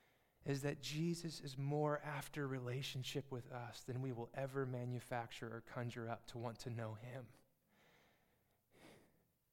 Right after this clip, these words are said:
What if he's always standing there, waiting for us to put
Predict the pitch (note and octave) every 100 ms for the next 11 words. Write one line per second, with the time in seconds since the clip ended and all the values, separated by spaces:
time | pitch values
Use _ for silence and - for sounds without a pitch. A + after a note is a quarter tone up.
0 | _ _ _ _ _ _ _ - - _
1 | _ _ _ _ _ - - _ _ _
2 | _ _ _ - D3 D#3 D3+ - C#3 -
3 | - - - - - - - - - -
4 | - - - _ _ - _ _ _ _
5 | _ _ _ _ - - - - - -
6 | _ _ _ _ _ _ _ _ _ _
7 | _ - - - _ - _ _ _ _
8 | _ _ _ _ _ _ _ _ _ -
9 | _ - - D#3+ E3+ D#3 D#3 D3+ - -
10 | - D#3+